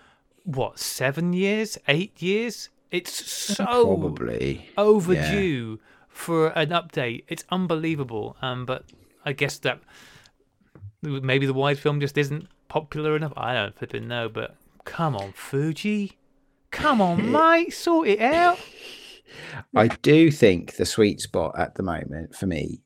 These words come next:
Speaker 2: for, for Instax, is the, uh, is the film only,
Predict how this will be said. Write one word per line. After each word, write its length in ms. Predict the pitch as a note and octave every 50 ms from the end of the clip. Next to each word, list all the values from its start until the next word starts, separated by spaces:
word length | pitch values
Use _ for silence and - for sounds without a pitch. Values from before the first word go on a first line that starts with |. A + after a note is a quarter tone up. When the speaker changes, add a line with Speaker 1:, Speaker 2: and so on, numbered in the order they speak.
| _ _ _ - -
Speaker 2:
for, 420 | - - G2+ F2 F#2 F#2 - - - -
for 160 | - G2+ -
Instax, 800 | - F#2 F#2+ F2 - - - - D#2 D#2 D2 - - - - - _
is 520 | - E2+ E2 D#2+ E2 D#2 D2 - - - - _ _ -
the, 640 | G2 F2+ E2+ E2 D#2+ D#2 D2+ D2+ D#2 D#2 - - - _ -
uh, 360 | E2+ D#2 D2+ D2+ D2 C#2+ - - - -
is 240 | E2 D#2+ - - -
the 320 | - E2 D#2 C#2+ - - _ _ _ _ _ _ _ _ _ _ _ _ _ _ _ -
film 440 | - - - - B2+ A2+ G#2+ G2 - -
only, 720 | E2 F2+ D#2+ D#2 D2+ D2 D2 D2+ C#2+ B1+ B1 - -